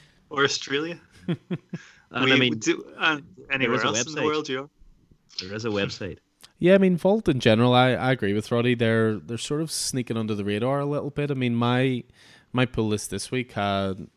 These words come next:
Speaker 3: I, I have a couple of Vault titles on it, and believe it or not, Roddy, I don't think you're on any of them either. But
Speaker 1: No?
Speaker 3: there's a
Speaker 1: Oh,
Speaker 3: really,
Speaker 1: why not?
Speaker 3: really good one called Engine Ward, which I've really been enjoying, which is sort of like a, a steampunk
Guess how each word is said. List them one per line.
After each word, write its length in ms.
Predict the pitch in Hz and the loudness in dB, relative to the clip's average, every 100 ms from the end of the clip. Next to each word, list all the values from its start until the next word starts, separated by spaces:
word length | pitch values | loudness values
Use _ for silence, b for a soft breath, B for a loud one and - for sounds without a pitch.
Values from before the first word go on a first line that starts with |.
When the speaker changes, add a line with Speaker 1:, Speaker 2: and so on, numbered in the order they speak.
| - | -6
Speaker 3:
I, 160 | 117 | -2
I 100 | 113 | 0
have 100 | 123 | 0
a 20 | 120 | -2
couple 240 | - 110 | -6 -6
of 80 | 123 | -4
Vault 240 | 147 151 | -4 -4
titles 380 | - 151 151 - | -2 -2 -4 -4
on 100 | 147 | -4
it, 40 | |
and 120 | 131 110 | -4 0
believe 240 | 113 123 | 2 2
it 20 | |
or 40 | 104 | 0
not, 200 | 104 - | -2 -6
Roddy, 280 | 135 139 - | -6 -6 -4
I 100 | 113 | -4
don't 240 | 135 143 | -4 -4
think 220 | - 104 | -6 -6
you're 160 | 104 98 | -4 -4
on 100 | 98 | -6
any 260 | - 110 165 | -6 -4 -4
of 100 | 151 | -2
them 160 | 120 | -4
either. 240 | 117 175 190 B B B B B | -2 -4 -8 B B B B B
But 160 | - 120 | 0 2
Speaker 1:
No? 240 | 160 190 139 | 2 -2 -4
Speaker 3:
there's 180 | 135 147 | -2 2
a 40 | |
Speaker 1:
Oh, 20 | |
Speaker 3:
really, 400 | 151 175 170 143 | 4 6 6 4
Speaker 1:
why 100 | 113 | 0
not? 220 | 107 110 - | -6 -12 -2
Speaker 3:
really 180 | 165 180 | 4 6
good 160 | 147 120 | 6 6
one 160 | 123 | 4
called 260 | 113 113 104 | 4 2 2
Engine 400 | 104 113 135 151 | 0 0 0 0
Ward, 240 | 147 151 147 | 2 2 0
which 160 | - | -2
I've 240 | 143 135 135 | -4 -2 -2
really 180 | 135 | 0
been 160 | 131 131 | 0 0
enjoying, 540 | 131 123 127 127 123 | -2 -2 0 0 0
which 260 | 117 101 - | -4 -6 -4
is 400 | 107 104 101 - B B B B | -4 -4 -6 -12 B B B B
sort 220 | - 113 | -4 0
of 100 | 104 | 0
like 200 | 104 104 | 0 -2
a, 320 | 104 104 98 98 - | -2 -2 -2 -6 -12
a 60 | - | -12
steampunk 1000 | - - 123 117 117 117 113 110 104 | -6 -2 0 0 -2 -6 -4 -4 -8